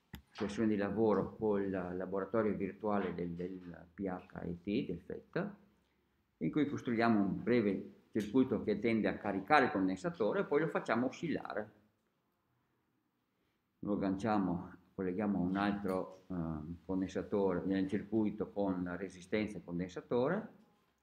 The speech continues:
e vedremo che la carica sui due oscilla cambiando di polarità ogni mezzo periodo. Ecco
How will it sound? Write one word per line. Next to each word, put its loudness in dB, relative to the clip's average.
e -2
vedremo 2
che 0
la 0
carica 0
sui -4
due -2
oscilla 0
cambiando 2
di 0
polarità 2
ogni 2
mezzo 0
periodo. -4
Ecco -12